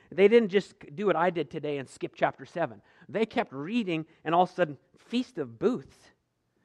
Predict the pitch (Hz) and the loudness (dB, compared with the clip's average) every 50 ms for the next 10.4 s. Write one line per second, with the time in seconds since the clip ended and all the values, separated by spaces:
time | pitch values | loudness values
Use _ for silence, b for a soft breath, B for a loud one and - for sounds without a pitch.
0 | _ _ _ _ 147 151 - - 240 247 - - 156 123 _ - - 180 233 262 | _ _ _ _ -8 -8 -8 -8 -10 -10 -10 -10 -14 -16 _ -10 -2 0 0 0
1 | 247 180 143 117 117 113 - 160 180 - _ _ _ _ _ _ _ _ _ _ | 0 -4 -8 -10 -12 -12 -12 -12 -14 -14 _ _ _ _ _ _ _ _ _ _
2 | _ - 135 170 196 208 214 190 180 185 233 320 302 - - - - _ _ _ | _ -16 -10 -6 -6 -6 -6 -8 -10 -8 -8 -8 -8 -10 -16 -20 -20 _ _ _
3 | _ _ _ _ _ _ _ _ _ - 170 190 202 202 190 190 180 160 156 180 | _ _ _ _ _ _ _ _ _ -6 -2 -2 -2 0 2 2 2 2 4 4
4 | 208 240 254 240 220 - - 185 214 220 190 165 147 185 240 247 - 226 202 190 | 6 6 6 4 2 -2 0 -2 0 0 -2 -6 -4 -4 -6 -4 -2 0 2 2
5 | 185 185 185 b b b b - 180 196 202 233 247 247 233 220 208 214 214 214 | 2 0 -4 b b b b -8 -8 -4 -4 -4 -4 -2 -4 -4 -2 -2 -2 -2
6 | 214 214 226 226 220 220 226 240 254 247 233 _ _ _ _ _ _ _ _ _ | -2 -2 -2 -2 -2 -2 -4 -4 -6 -8 -12 _ _ _ _ _ _ _ _ _
7 | _ _ _ _ _ _ _ _ _ _ 339 330 311 262 - - - _ _ _ | _ _ _ _ _ _ _ _ _ _ 6 6 6 4 2 -4 -10 _ _ _
8 | _ _ _ _ _ _ _ _ _ _ _ _ _ _ _ _ _ _ _ _ | _ _ _ _ _ _ _ _ _ _ _ _ _ _ _ _ _ _ _ _
9 | _ _ _ _ _ _ _ _ _ _ _ _ _ _ _ _ - 233 247 262 | _ _ _ _ _ _ _ _ _ _ _ _ _ _ _ _ -4 -4 -4 -2
10 | 202 247 294 320 320 311 294 | 0 2 4 4 4 4 2